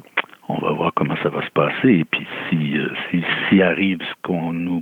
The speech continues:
prévoit depuis toujours, une deuxième vague qui semble vouloir se concrétiser en ce moment,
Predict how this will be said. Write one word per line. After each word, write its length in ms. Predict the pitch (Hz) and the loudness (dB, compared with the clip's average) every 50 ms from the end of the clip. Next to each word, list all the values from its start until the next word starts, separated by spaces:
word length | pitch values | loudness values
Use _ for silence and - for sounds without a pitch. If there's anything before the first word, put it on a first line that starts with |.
| - - | -4 -4
prévoit 520 | - - 101 92 85 - 92 92 92 90 | -2 0 2 2 2 2 2 4 4 4
depuis 260 | 80 85 85 - - - | 2 0 -4 -6 -6 -4
toujours, 460 | - 87 82 82 85 87 90 82 82 | -2 -2 -2 0 0 0 2 2 2
une 180 | 85 80 76 78 | 0 0 0 2
deuxième 440 | 80 90 82 82 80 85 82 78 76 - | 4 4 4 4 4 2 2 2 0 2
vague 640 | 87 85 90 85 80 82 - - - - - - - - - - | 4 4 4 4 0 -2 -6 -8 -8 -6 -8 -8 -12 -14 -14 -10
qui 100 | - 78 - - | -10 -10 -6 -2
semble 360 | - 87 87 85 85 85 82 85 | 0 2 2 2 2 2 0 0
vouloir 400 | 82 80 85 85 85 87 87 - - | -2 0 2 2 4 4 4 2 0
se 60 | - | -4
concrétiser 800 | - - 82 80 - - 82 - - - 76 85 82 87 87 85 | -2 0 0 0 0 0 -2 -2 -4 -6 -6 -4 0 2 2 2
en 100 | 82 82 | 2 0
ce 100 | - - | 0 0
moment, 340 | 90 85 80 80 90 87 | 2 2 4 4 2 2